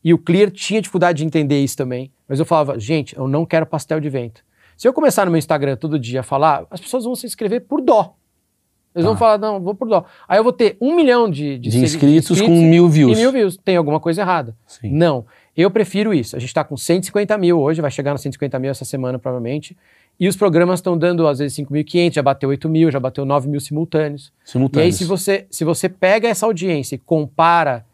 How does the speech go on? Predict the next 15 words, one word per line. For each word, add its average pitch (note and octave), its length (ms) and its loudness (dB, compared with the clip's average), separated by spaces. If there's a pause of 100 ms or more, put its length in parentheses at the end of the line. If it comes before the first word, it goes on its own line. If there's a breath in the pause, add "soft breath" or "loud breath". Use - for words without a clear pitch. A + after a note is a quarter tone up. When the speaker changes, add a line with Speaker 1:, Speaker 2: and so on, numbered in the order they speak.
(360)
Speaker 1:
com D3+ 280 -2
dois D#3 320 2
veículos F3+ 580 -2
enormes, F3 800 0
um E3+ 160 -2
que A3 100 -6
bota E3+ 420 2
o, E3 100 4
a D3+ 60 4
live D3+ 240 2
deles D3+ 240 -2
na D3+ 160 0
capa F#3 400 0
do F#3+ 100 -6
site, - 560 -4